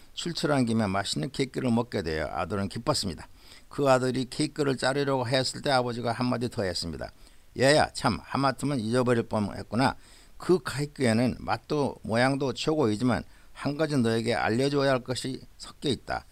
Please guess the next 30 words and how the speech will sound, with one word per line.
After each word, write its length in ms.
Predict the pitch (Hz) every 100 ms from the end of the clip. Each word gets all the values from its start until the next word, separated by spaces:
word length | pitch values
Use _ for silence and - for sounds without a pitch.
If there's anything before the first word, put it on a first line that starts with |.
| - - -
아주 380 | - 95 123 143
소량의 680 | - - 135 170 180 175 170
개똥을 580 | - 127 - 156 160 143
내가 220 | 120 127
넣었다. 460 | 117 76 - 73 - - - -
아주 320 | - 107 139
소량이라서 880 | 156 - 156 151 131 113 95 151 117 - -
냄새도 580 | 80 101 127 160 170 175
안 100 | 117
나고 300 | 87 69 57 - -
개똥 440 | - 98 - 131 113
맛도 360 | 98 - 120
나지 260 | 95 92 104
않는다. 480 | 98 107 127 85 - - - - -
그 100 | 139
점을 240 | 143 156
알고 380 | 135 113 135 127
이제 160 | 120 123
어서 240 | 113 123
먹어라." 360 | 104 123 90 - - - - - - - - - - - - -
절대로 500 | - 113 117 190 175
그런 240 | 175 165
케이크를 360 | - 131 147 135
먹지 280 | 123 131 117
않겠다고 580 | 110 - 131 139 135 139
말하는 380 | 123 120 123
아들에게 540 | 113 104 104 87 95 78
그 140 | -
아버지는 440 | 113 107 101 101 98
말했습니다. 600 | 95 92 - 95 76 67